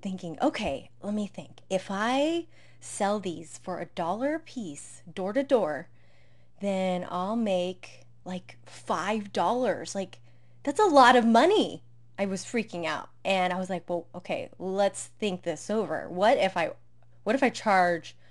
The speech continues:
two dollars a piece? Oh my gosh, I'm gonna earn ten dollars." Like, I was, I thought I was gonna be the richest kid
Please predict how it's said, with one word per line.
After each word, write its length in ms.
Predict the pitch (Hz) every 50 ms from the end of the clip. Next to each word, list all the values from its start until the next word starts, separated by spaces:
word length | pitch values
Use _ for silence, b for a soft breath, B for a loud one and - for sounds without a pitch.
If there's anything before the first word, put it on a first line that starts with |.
| b b b b b b b b b
two 380 | - - - - - 269 370 453 453
dollars 380 | 427 311 254 233 202 180 -
a 60 | 185 170
piece? 440 | - - - 185 165 165 - - - B B B B
Oh 140 | B 302 381
my 160 | 427 440 440
gosh, 380 | 415 415 339 294 254 247 233 262
I'm 80 | 247
gonna 160 | 254 269 277 -
earn 220 | - 240 233 233
ten 260 | 233 - 294 311 285 285
dollars." 500 | 269 254 226 196 165 151 139 151 160 -
Like, 240 | - 170 - -
I 120 | - 180 190
was, 260 | 190 185 180 - - - - - - - -
I 140 | - 175 185
thought 200 | 185 214 202 190
I 60 | 190
was 80 | 185 165
gonna 160 | 165 180 165
be 20 |
the 140 | 165 165 165
richest 500 | 156 180 190 185 - - 190 180 - -
kid 460 | - - - 185 175 175 170 160 165